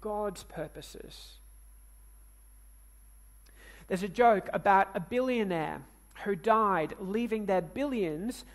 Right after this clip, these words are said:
to their three sons, a doctor,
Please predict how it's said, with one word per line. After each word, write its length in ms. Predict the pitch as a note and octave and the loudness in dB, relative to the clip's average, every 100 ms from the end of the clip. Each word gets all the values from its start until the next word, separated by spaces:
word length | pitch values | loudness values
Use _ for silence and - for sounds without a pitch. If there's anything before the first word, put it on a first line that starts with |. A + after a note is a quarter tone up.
| - - | -20 -10
to 280 | - G#3 | 0 2
their 220 | G3 F#3 F3+ | 6 4 4
three 360 | - G#3+ G#3+ | 0 4 4
sons, 760 | - - F#3+ D#3 C#3+ C#3 - - - - - _ - - - - _ - - | 2 4 4 2 -6 -16 -18 -20 -20 -20 -20 _ -20 -20 -20 -20 _ -16 -2
a 340 | F#3 F3+ F#3+ - | 2 2 0 -2
doctor, 640 | A3+ A3+ - A3+ A3 A3 | 0 0 2 4 6 6